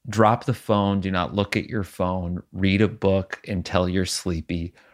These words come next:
roll over, put a pillow between your legs, and try to think about something that makes you happy.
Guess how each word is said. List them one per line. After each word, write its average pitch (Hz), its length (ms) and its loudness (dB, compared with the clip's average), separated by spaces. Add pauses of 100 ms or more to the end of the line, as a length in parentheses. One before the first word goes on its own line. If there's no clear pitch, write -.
(160)
roll 95 340 4
over, 90 420 0
put 101 220 2
a - 40 0
pillow 92 360 2
between 85 400 -2
your 85 180 0
legs, 82 520 0 (100)
and 90 300 -4
try 98 260 0
to 104 100 -2
think 92 320 -6
about 82 320 -2
something 80 520 -6
that 82 260 -8
makes 87 400 -8
you 80 80 -6
happy. - 540 -10